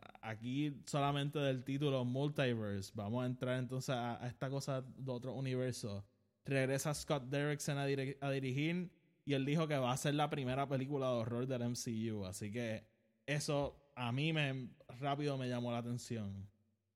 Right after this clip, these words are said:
Además de eso, como dije, ata directamente a WandaVision. Eh, Elizabeth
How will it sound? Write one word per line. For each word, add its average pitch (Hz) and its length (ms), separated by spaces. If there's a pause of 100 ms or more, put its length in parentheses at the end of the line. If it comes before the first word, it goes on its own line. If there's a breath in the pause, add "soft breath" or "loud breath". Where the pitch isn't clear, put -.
(680)
Además 135 420
de 160 80
eso, 160 180
como 135 220
dije, 135 400
ata 135 300
directamente 139 640
a - 20
WandaVision. 147 920 (680)
Eh, 123 440
Elizabeth 127 500